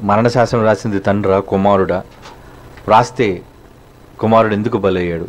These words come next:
ఈ వివరణ అంతా అందులో ఉంటుంది. ఓకే, ఆ లింక్ ఫాలో అవ్వు నువ్వు. ఓకే, God bless you. ఓకే, తర్వాత ప్రశ్న అడుగుతుంది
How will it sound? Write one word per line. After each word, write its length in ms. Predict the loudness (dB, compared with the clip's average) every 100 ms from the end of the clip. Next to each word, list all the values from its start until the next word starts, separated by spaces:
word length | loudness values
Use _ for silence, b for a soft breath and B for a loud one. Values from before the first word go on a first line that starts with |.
| -8
ఈ 100 | -4
వివరణ 340 | -2 -2 -2
అంతా 200 | -4 -4
అందులో 220 | -4 -4
ఉంటుంది. 260 | -8 -4 -4
ఓకే, 220 | -2 -4 -6 B B B
ఆ 20 | 0
లింక్ 260 | 2 0
ఫాలో 320 | -4 -4 -4
అవ్వు 80 | -6
నువ్వు. 320 | -10 -14 -6
ఓకే, 160 | -2 0
God 180 | 0 0
bless 180 | 0 -2
you. 80 | -6 -8 B B B B B -12 -6
ఓకే, 200 | -6 -4
తర్వాత 380 | 2 4 2 -2
ప్రశ్న 280 | -12 -12 -18 -20 -20 -20 -20 -20 -20 -20 -20 -20 -20 -20 -20 -20 -20 -20 -20 -20 -20 -20 -20 -20 -20 -20 -20 -20 -20 -20 -20 -20 -20 -20 -20 -20 -20 -20 -20 -20 -20 -4
అడుగుతుంది 720 | 2 2 2 0 2 0 -2